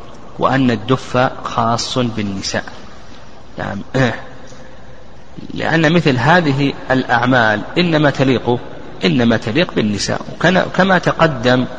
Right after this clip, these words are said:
أنه لم يحفظ عن الصحابة رضي الله تعالى عنهم أنهم كانوا يضربون بالدف،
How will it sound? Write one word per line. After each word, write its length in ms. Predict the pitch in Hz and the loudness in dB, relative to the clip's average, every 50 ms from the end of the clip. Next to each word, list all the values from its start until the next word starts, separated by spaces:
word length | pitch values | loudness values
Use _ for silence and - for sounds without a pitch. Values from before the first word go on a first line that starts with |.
| - - - - - - - - - - - | -12 -12 -14 -14 -14 -14 -14 -14 -8 -2 0
أنه 360 | 143 147 143 143 135 127 113 | 0 2 2 2 2 2 2
لم 220 | 110 151 220 233 | 2 2 2 4
يحفظ 400 | 123 - - - - - 135 120 - - - - - - - - - - - - - - | 4 4 2 2 4 4 2 2 2 0 -8 -12 -12 -12 -12 -12 -14 -14 -14 -14 -8 -2
عن 100 | 123 127 | 0 0
الصحابة 540 | 120 - - - 107 - - 139 123 120 107 | 0 0 -2 -2 0 4 4 4 4 4 0
رضي 160 | 101 104 104 | -2 -2 -2
الله 300 | 95 104 117 117 104 95 | -2 2 2 2 2 2
تعالى 360 | 95 - 107 104 107 107 101 | 0 -4 -2 0 0 0 0
عنهم 300 | 98 113 127 127 127 127 | -2 -2 -2 -2 -2 -2
أنهم 240 | - 117 117 113 113 | -2 -2 -2 -2 -4
كانوا 320 | - - 135 123 117 110 | 0 2 2 2 4 2
يضربون 560 | 110 110 110 117 113 113 131 131 117 113 123 131 - - - - - - - - - - | 2 0 0 0 -2 2 2 2 4 2 2 0 -2 -8 -12 -14 -14 -14 -14 -12 -2 -2
بالدف، 460 | 202 175 139 139 156 135 - - | 0 0 4 4 4 2 2 0